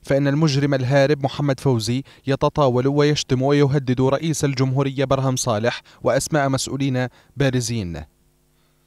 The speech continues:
مشهد خطير يذكي التطاول والشتم ونشر ثقافة الفتنة. لا مقارنة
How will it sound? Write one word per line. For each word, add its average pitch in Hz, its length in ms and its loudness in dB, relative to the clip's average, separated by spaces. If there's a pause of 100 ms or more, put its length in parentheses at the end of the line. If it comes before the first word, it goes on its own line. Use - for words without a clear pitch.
(120)
مشهد 165 380 4
خطير 160 500 2
يذكي 165 300 2
التطاول 151 460 4
والشتم 151 640 2 (200)
ونشر 147 400 0
ثقافة 143 540 -2
الفتنة. 120 540 -6 (640)
لا 120 120 -2
مقارنة 147 520 0